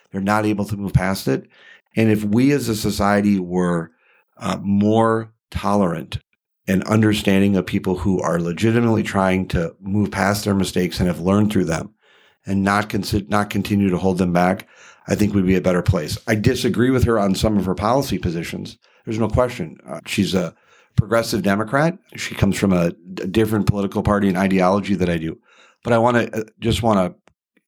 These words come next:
establish, I just have a very soft spot in my heart for people who have gone through circumstances where they are trying to lead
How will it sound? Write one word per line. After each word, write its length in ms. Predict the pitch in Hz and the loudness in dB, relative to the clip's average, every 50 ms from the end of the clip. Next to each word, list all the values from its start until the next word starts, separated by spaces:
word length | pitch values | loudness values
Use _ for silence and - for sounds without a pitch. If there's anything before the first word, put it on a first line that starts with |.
| _ _ - - - | _ _ -20 -20 -18
establish, 720 | - - - - - 113 113 113 110 110 101 - - - _ _ _ _ _ _ _ - | -16 -14 -10 -4 0 0 0 2 0 -2 -4 -4 -8 -14 _ _ _ _ _ _ _ -2
I 80 | 113 | 0
just 220 | 110 113 135 - - | 0 2 0 2 2
have 140 | 139 127 113 | 2 2 2
a 60 | 104 | 2
very 320 | 90 90 107 113 120 123 | 2 2 2 2 2 0
soft 320 | 120 - 117 104 104 98 - | 0 0 0 0 0 -2 -4
spot 260 | - - 95 95 95 | -4 -2 -2 0 0
in 80 | 92 | -2
my 120 | 87 87 85 | -4 -6 -6
heart 240 | 80 85 80 80 - | -6 -6 -8 -10 -10
for 160 | - 95 87 | -10 -8 -6
people 280 | - 107 107 107 104 | -6 -6 -4 -4 -6
who 140 | 92 - 104 | -4 -4 -4
have 120 | 95 87 80 | -4 -4 -2
gone 360 | - 95 95 98 98 101 98 | 0 2 2 2 2 0 -2
through 500 | - 98 98 98 95 92 90 90 90 - _ _ _ - - _ _ | -4 -4 0 2 2 2 2 0 -2 -8 _ _ _ -20 -20 _ _
circumstances 1000 | - - - 113 101 107 104 101 - - 98 92 90 87 - 92 87 80 80 - _ _ _ - _ _ - | -8 -4 -2 -2 0 0 -2 -2 0 0 0 2 0 0 0 -2 -2 -4 -4 -10 _ _ _ -20 _ _ -8
where 220 | - 107 107 107 101 | -4 0 0 2 2
they 240 | 92 107 107 107 | 2 2 2 2
are 80 | 107 104 | 2 0
trying 380 | 104 - - 104 98 98 98 95 | -2 -2 0 0 2 2 0 -2
to 420 | - - 104 95 90 90 87 - - | -4 -4 -4 -2 -2 -4 -8 -10 -10
lead 540 | 101 98 95 101 107 107 104 101 92 92 | -6 -4 0 0 2 2 2 0 -2 -4